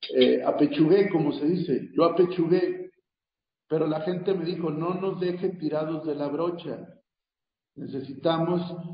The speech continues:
que usted compita porque no nos sentimos representados". Y finalmente acepté esta demanda social y yo me despojé de cargos, Joaquín, como un ciudadano más voy a esta batalla,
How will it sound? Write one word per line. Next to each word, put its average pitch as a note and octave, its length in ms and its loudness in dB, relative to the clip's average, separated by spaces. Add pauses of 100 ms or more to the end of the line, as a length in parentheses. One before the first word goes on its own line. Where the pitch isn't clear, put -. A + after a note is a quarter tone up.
(140)
que - 120 -4
usted - 260 2
compita D#3+ 600 2
porque C3 220 0
no C#3 200 2
nos D3+ 80 -2
sentimos C#3+ 400 2
representados". C#3+ 920 2 (240)
Y D3+ 120 6
finalmente F#3 680 4
acepté F3 680 0
esta F3 600 -4 (260)
demanda D#3+ 420 0
social E3 600 0
y C#3+ 340 -2
yo E3+ 100 2
me G3 100 0
despojé F#3 460 -2
de F#3 120 -2
cargos, F3+ 460 -2
Joaquín, F#3+ 500 -16 (680)
como D3 200 2
un D#3+ 100 2
ciudadano F3 400 4
más E3+ 300 2
voy D#3+ 160 4
a E3 60 4
esta E3 240 2
batalla, D3+ 680 -2